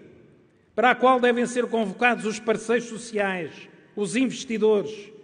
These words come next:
as instituições educativas, culturais e científicas,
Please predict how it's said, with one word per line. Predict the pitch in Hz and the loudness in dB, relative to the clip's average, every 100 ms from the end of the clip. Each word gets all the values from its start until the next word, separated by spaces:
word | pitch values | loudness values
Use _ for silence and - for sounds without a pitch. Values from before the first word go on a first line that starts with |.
| - - - | -20 -10 -4
as | 196 | 0
instituições | 269 - 240 240 240 - 240 240 - | 0 -2 -6 -4 -4 -2 -2 -2 -2
educativas, | 220 226 226 220 233 226 180 160 | -4 -2 -2 0 0 -2 -2 -6
culturais | - 240 214 208 226 240 226 202 175 | -6 -6 -2 0 2 0 -2 -4 -6
e | 214 | -8
científicas, | - 214 214 - 226 196 175 - 120 - | -6 -4 -4 -4 -6 -6 -10 -8 -10 -10